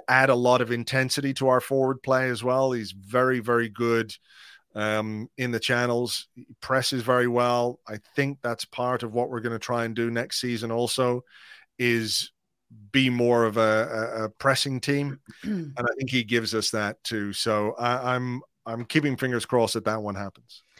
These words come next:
Speaker 2: And one other thing he gives us, Champions League experience, Premier League winner,
Speaker 1: Yeah.
Speaker 2: big club,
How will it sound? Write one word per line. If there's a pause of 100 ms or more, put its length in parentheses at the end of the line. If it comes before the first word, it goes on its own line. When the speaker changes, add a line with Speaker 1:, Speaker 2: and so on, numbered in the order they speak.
(200)
Speaker 2:
And
one
other
thing
he
gives
us, (160)
Champions
League
experience, (320)
Premier
League
winner, (440)
Speaker 1:
Yeah.
Speaker 2:
big
club,